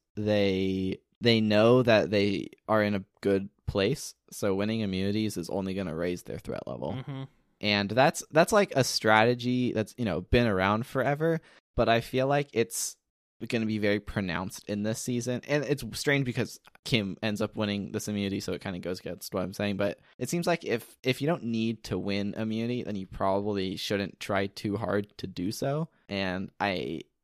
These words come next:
Speaker 1: do think someone like Tyson is definitely doing that, because Tyson really needs to lower his threat level after just winning a huge challenge. Um, but even, you know, the people like Tony and Jeremy, even though he,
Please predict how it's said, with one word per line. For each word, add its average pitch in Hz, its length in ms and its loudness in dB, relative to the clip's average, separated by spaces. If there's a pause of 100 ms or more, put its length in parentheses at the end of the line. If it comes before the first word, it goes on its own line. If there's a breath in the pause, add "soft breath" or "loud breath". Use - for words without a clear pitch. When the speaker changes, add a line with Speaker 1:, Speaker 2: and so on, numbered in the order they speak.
Speaker 1:
do 143 160 2
think 113 240 -4
someone 107 220 -2
like 90 160 -4
Tyson 120 420 -2
is 117 180 -6
definitely 131 460 -2
doing 135 280 -6
that, 143 280 -6
because 101 720 -2
Tyson 107 600 -2
really 92 300 0
needs 92 280 -6
to 98 100 -8
lower 90 400 2
his 135 180 -2
threat - 240 -4
level 156 340 0
after 101 380 -2
just - 280 -6
winning 98 420 -2
a 113 160 2
huge 127 380 -4
challenge. 156 540 -6 (800 soft breath)
Um, 87 560 -4 (400)
but 92 380 2
even, 107 300 -2
you 80 120 -8
know, 85 120 -4
the 95 140 -6
people 85 480 -6
like 92 360 -2
Tony 92 600 -4
and 82 500 -10
Jeremy, 92 540 -2
even 101 260 -2
though 95 140 0
he, 98 240 -8